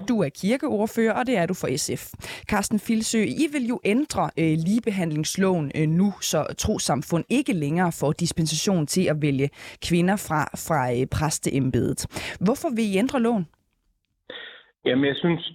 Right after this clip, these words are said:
Speaker 2: tiden er, øh, vokset fra den her.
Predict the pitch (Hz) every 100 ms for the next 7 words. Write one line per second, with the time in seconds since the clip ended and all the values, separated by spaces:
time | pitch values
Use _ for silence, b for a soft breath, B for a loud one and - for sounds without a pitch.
0 | - 190 135 104 - 117 113 107 _ 139
1 | 110 98 117 113 117 - 131 139 123 117
2 | 117 113 92